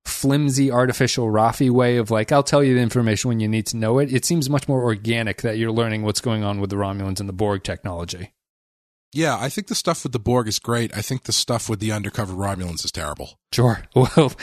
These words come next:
Speaker 1: you don't like the, uh, the Game of Thrones incest influence that is, uh, being
Speaker 2: Yeah, I
Speaker 1: pushed
Speaker 2: don't
Speaker 1: around?
Speaker 2: know. I don't know what's going on there. I don't know if she's wearing, like, a, uh, image inducer or something so that she can go back and forth between human and Romulan looking.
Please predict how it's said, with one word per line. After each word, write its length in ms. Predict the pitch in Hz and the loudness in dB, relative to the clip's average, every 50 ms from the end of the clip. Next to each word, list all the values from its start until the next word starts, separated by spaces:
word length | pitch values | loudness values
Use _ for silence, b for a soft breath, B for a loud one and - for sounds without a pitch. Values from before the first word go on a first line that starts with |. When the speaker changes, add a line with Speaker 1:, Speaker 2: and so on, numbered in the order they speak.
| B B 151 | B B 2
Speaker 1:
you 100 | 147 139 | 4 6
don't 160 | 139 147 156 151 | 6 6 6 6
like 220 | 139 143 139 135 | 4 4 4 4
the, 200 | - 143 135 123 | 4 6 6 6
uh, 60 | 117 113 | 4 2
the 80 | 110 113 | 0 0
Game 240 | 110 117 120 123 117 | 0 2 2 2 0
of 80 | 104 | 0
Thrones 420 | - - 127 123 120 117 113 104 117 | 0 0 2 2 2 2 2 0 0
incest 600 | 117 117 113 - - 135 131 131 - - - - | 0 0 0 2 2 2 2 0 -2 -6 -6 -2
influence 560 | - 135 127 - - 151 147 147 147 - - | 0 0 2 4 4 4 4 4 2 0 2
that 200 | - 135 131 131 | 2 4 4 4
is, 240 | 131 120 120 - - | 2 0 0 -2 -2
uh, 220 | 139 131 131 123 | 0 0 0 0
being 220 | 123 123 135 127 180 | 0 0 2 4 4
Speaker 2:
Yeah, 180 | 170 160 147 | 4 4 4
I 40 | 139 147 | 4 4
Speaker 1:
pushed 80 | 165 180 | 4 4
Speaker 2:
don't 120 | 165 151 | 4 4
Speaker 1:
around? 180 | 147 143 131 123 | 6 6 4 4
Speaker 2:
know. 60 | 107 98 - _ _ _ _ _ _ | 2 -2 -12 _ _ _ _ _ _
I 100 | - 185 | 4 4
don't 100 | 190 180 | 6 6
know 80 | 165 143 | 6 6
what's 200 | 143 156 - - | 6 4 4 4
going 240 | - 139 131 127 123 | 4 4 4 6 4
on 160 | 123 120 120 | 2 2 2
there. 220 | 127 131 127 120 110 | 2 2 2 4 4
I 100 | 135 156 | 4 4
don't 100 | 170 165 | 4 6
know 200 | 160 156 147 139 | 6 4 4 4
if 80 | 120 | 2
she's 320 | - - - 160 156 139 - | 2 0 2 2 0 0 2
wearing, 340 | 139 143 139 135 135 131 131 | 2 4 4 4 2 2 2
like, 280 | 113 127 123 123 117 - | 2 2 2 0 0 -2
a, 240 | 123 113 110 107 107 | -2 -2 0 -2 -2
uh, 420 | 107 104 101 101 98 98 95 92 - 69 92 80 - | -2 -2 -2 -4 -4 -4 -6 -8 -10 -10 -12 -10 -4
image 360 | 131 131 143 151 143 131 139 139 | -2 0 2 2 2 2 0 -2
inducer 440 | 139 123 139 139 127 - 147 139 131 | 0 0 0 0 2 2 0 0 0
or 60 | 135 | 0
something 520 | 131 - 139 135 135 127 139 135 135 131 - - - | 0 2 0 0 0 0 0 0 0 -2 -4 -6 -8
so 160 | - - 127 | -4 -2 -2
that 100 | 120 - | 0 2
she 100 | - 127 | 2 2
can 160 | - - 127 | 2 2 0
go 180 | 120 123 120 110 | 0 0 0 0
back 220 | 120 120 120 - | 0 -2 -2 -2
and 100 | 131 117 | -4 -6
forth 320 | - - 127 127 127 110 - | -2 -2 0 0 0 -2 -4
between 300 | 107 - - 127 120 98 | -8 -4 -2 -2 -2 -2
human 320 | - 131 127 127 123 120 | -2 -2 0 0 -2 -2
and 120 | 117 110 110 | -2 -2 -2
Romulan 420 | 120 123 127 127 131 127 123 123 | -2 -2 0 -2 0 0 0 0
looking. 340 | 120 127 123 139 131 131 | 0 -2 -2 -2 -2 -2